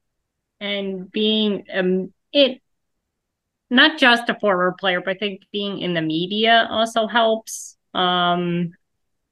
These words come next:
because we also need, you know, more media people to speak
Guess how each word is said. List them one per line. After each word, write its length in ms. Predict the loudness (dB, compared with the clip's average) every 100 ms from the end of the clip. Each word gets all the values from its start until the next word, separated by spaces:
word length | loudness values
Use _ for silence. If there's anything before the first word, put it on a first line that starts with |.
| _ -12 -2
because 520 | -2 2 4 2 2
we 140 | 2
also 280 | 4 2 0
need, 760 | 0 2 2 2 2 0 -2 -8 _ _ _ _ _ _
you 140 | -4
know, 320 | -2 -2 -4 -8
more 280 | -4 -2 -2
media 540 | -2 0 2 4 2 -2
people 460 | -4 -4 -6 -6
to 120 | -6
speak 440 | -8 -6 -4 -4